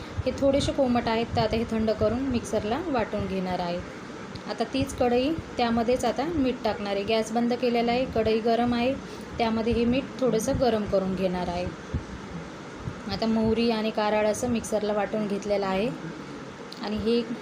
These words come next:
कराळ, मोहरी आता हे मी, अ, ह्या आंब्याच्या फोडीवर टाकणार आहे. तर आंब्याच्या फोडीला हे चांगलं असं मिक्स करून घ्यायचं आहे. आता त्यामध्येच एक चमचा अशी हळद टाकणार आहे.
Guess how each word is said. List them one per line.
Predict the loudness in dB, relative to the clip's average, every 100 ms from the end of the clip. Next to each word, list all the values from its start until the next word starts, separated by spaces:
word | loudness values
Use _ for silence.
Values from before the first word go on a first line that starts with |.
| -6 -2
कराळ, | 0 2 2 2
मोहरी | 0 0 2
आता | 0 0
हे | 0 2
मी, | 0 -2 -8 -12 -12 -8 -4
अ, |
ह्या | -2 0 0
आंब्याच्या | 2 2 2 0
फोडीवर | 2 2 4 4 2
टाकणार | 2 -2 -2 0 0
आहे. | 0 -2 -6 -8 -6 -4
तर |
आंब्याच्या | -2 0 0 0
फोडीला | 0 2 2
हे | 2 0
चांगलं | -2 -2 0 -2 -6 -12 -12 -6
असं | -2 0
मिक्स | 0 0 0
करून | 0 2 0
घ्यायचं | 0 -2 -2
आहे. | -4 -6 -8 -10 -8 -10 -10 -12 -12 -12 -10 -10 -8 -6
आता | -4 -2
त्यामध्येच | -2 0 0 0 0 -2 -8 -8 -8 -8 -10 -10 -6 -4
एक | -2
चमचा | -2 -2 0 0
अशी | 0 -2 -4 -8 -4
हळद | 2 4 2 0
टाकणार | -2 -2 -2
आहे. | 0 -2